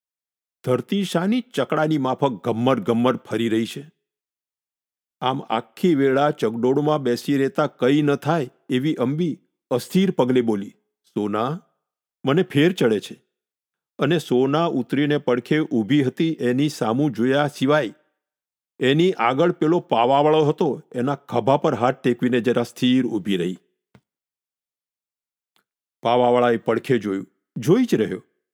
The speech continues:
"અંબીને સંભાળજો, પારેવા જેવી છે," સોનાએ ભાળવણી કરી. "જીવ સમાણીશ તો." દેવો અંબીને લઈને પોતે શું કરી રહ્યો હતો તે જાણી શકે તે પહેલા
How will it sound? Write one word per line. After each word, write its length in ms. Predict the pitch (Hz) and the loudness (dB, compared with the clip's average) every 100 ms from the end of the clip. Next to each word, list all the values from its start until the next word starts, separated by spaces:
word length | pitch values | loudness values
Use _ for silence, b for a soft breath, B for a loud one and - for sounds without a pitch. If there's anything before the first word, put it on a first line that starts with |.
| _ _ _ _ _ _ _ _ | _ _ _ _ _ _ _ _
"અંબીને 380 | - 180 214 208 | -2 0 2 2
સંભાળજો, 760 | 190 156 151 185 202 208 139 143 _ _ _ - | 2 2 2 2 2 -2 -4 -12 _ _ _ 0
પારેવા 420 | 127 135 156 156 | 2 4 4 4
જેવી 300 | 147 151 151 | 4 2 2
છે," 280 | 147 180 127 _ _ _ - | 0 -2 -4 _ _ _ -2
સોનાએ 360 | 123 131 127 120 | 2 4 4 2
ભાળવણી 500 | 104 110 113 117 107 | 2 2 2 0 -2
કરી. 260 | 95 90 _ _ _ _ _ _ _ _ _ | -6 -10 _ _ _ _ _ _ _ _ _
"જીવ 260 | - 147 190 | -2 0 2
સમાણીશ 480 | 185 180 190 240 - | 2 4 4 2 0
તો." 280 | 208 143 - _ _ _ _ _ _ _ _ _ _ _ - | -2 -2 -8 _ _ _ _ _ _ _ _ _ _ _ -6
દેવો 560 | 113 120 135 180 240 _ _ _ - | 0 2 2 -2 -4 _ _ _ -4
અંબીને 540 | 117 131 151 165 160 | -2 0 0 2 2
લઈને 380 | 123 135 143 151 | 2 2 0 -2
પોતે 420 | 151 123 120 151 | -2 -4 -2 -4
શું 280 | 139 127 147 | -2 -2 -2
કરી 280 | - 117 135 | 0 0 2
રહ્યો 240 | 143 147 | 2 2
હતો 320 | 143 - 147 | 0 -2 -4
તે 240 | 120 147 139 | -4 -4 -2
જાણી 340 | 95 117 147 | -2 0 0
શકે 320 | 151 156 156 | 0 -2 -2
તે 200 | 147 117 | -2 -2
પહેલા 540 | 113 120 120 151 156 | 0 2 2 0 -4